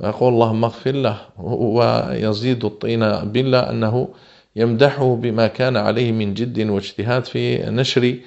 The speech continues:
آه، النصرانية المحرفة، فيقول إنه كان مخلصاً في نشر دينه.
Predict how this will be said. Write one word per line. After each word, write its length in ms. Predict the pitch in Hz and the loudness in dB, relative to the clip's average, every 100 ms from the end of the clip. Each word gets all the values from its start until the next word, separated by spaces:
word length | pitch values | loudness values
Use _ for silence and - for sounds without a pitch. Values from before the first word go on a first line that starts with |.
| - - _ _ | -20 -20 _ _
آه، 440 | - 85 98 - 113 | -6 -4 -4 -4 -2
النصرانية 800 | 113 104 - 107 107 131 135 107 | 0 -2 0 2 2 0 -2 -2
المحرفة، 680 | 101 - 143 143 123 - 110 - _ _ _ _ - | -4 -2 0 0 -2 -6 -14 -20 _ _ _ _ -8
فيقول 540 | 92 104 101 131 131 | 0 2 2 2 2
إنه 360 | 120 127 110 101 | 2 0 2 0
كان 360 | 101 127 113 | 0 -2 0
مخلصاً 540 | 117 - 110 110 - 110 | -2 -4 -4 -6 -4 -4
في 320 | - 117 123 - - _ _ - | -4 -6 -6 -10 -20 _ _ -6
نشر 360 | 110 - 92 95 | -2 -2 0 0
دينه. 420 | 98 95 90 | 2 0 0